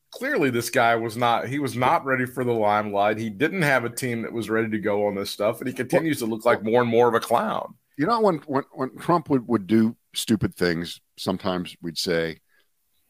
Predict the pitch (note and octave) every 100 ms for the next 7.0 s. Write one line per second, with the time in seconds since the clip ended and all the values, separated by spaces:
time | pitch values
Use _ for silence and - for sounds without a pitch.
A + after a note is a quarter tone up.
0 | _ _ - C#4+ F#4+ E3+ C#3+ C3 C3+ C3
1 | B2 A2 F#2+ C3 B2 G#2+ A#2+ A2+ A2+ G#2
2 | G#2+ G#2+ A2 B2 A2 A2 A2+ A#2 A2+ A2
3 | - G#2 G#2+ F#2+ F2+ B2+ E3+ F#2 F#2 A2
4 | A2 _ A2 A#2 B2+ B2 A#2+ D3 G3 -
5 | A2+ F#2+ F2 D#2 B1+ - _ - C#3+ C#3
6 | F2 F2+ A2 B3 F#3+ - - F3 E2 -